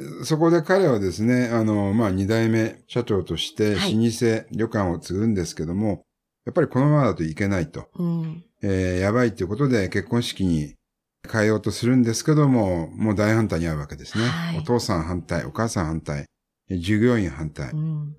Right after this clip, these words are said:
Speaker 1: で、その中でですね、自分が、えー、まあ、業務改善していってですね、
Speaker 2: うん。
Speaker 1: えー、まあ、福利厚生もやっていって、古参社員と話し合って、
Speaker 2: うん。
Speaker 1: なんとかやっていくんですけども、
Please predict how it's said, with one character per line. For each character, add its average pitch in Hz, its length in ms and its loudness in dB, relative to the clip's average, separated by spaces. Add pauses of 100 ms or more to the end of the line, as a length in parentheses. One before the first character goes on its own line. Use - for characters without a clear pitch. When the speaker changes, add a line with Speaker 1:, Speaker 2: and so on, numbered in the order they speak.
Speaker 1:
で、 120 200 0
そ 135 200 -2
の 151 140 4
中 185 260 0
で 120 140 2
で 92 100 0
す 101 140 -4
ね、 110 260 0 (760)
自 101 120 -2
分 107 260 2
が、 127 340 0
え 101 160 -4
ー、 101 40 0
ま 101 100 0
あ、 - 20 0
業 104 140 0
務 107 100 0
改 110 180 0
善 98 160 0
し - 60 -8
て 90 100 -2
い 87 40 0
っ - 20 -10
て 139 180 -2
で 117 80 0
す - 120 -10
ね、 95 180 -4
Speaker 2:
う 180 40 -4
ん。 180 300 -4 (100)
Speaker 1:
え 95 380 -2
ー、 - 20 -4
ま 101 100 0
あ、 - 20 -2
福 117 140 -4
利 104 80 0
厚 95 160 -2
生 101 140 -2
も 98 80 0
や 95 80 0
っ 92 40 -4
て 120 140 -2
い - 20 4
っ 120 40 -2
て、 120 220 -2
古 107 140 -6
参 113 140 -2
社 123 120 0
員 117 60 -2
と 107 80 -4
話 120 280 -2
し 156 80 0
合 160 40 2
っ 160 40 -2
て、 101 360 -2
Speaker 2:
う 170 40 -6
ん。 170 380 -4
Speaker 1:
な 110 100 0
ん 107 60 0
と 95 100 -2
か 87 80 0
や 82 80 2
っ - 40 -2
て - 100 -10
い 90 40 -4
く 92 100 -2
ん 85 60 0
で 76 80 -2
す - 100 -18
け 78 60 -8
ど 73 100 -6
も、 82 260 -2